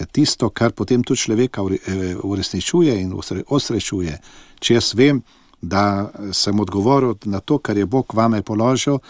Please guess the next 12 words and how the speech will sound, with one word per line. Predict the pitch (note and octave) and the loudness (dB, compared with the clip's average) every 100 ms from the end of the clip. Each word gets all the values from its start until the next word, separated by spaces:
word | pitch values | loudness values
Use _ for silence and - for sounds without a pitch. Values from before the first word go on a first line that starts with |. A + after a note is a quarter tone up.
| - - - _ | -20 -20 -20 _
tudi | - F3 B2 | 2 4 4
če | B2 | 2
pridejo | A#2+ A#2+ | 2 0
težave, | A2+ G2+ A2+ A2 A2 | 0 0 0 0 -2
preizkušnje, | G2+ G2+ - D3 C3 - A#2+ G2+ _ - | -2 -4 -2 -2 -2 0 -2 -4 _ -10
ampak | G#2 G2 | -8 -2
vem, | B2+ C3+ | 0 2
da | G#2+ | 0
sem | - G2 | -2 -4
na | F2+ | -4
pravi | - - F#2 | -2 -2 -2
poti. | - C#3+ - - | -2 -4 -4 -10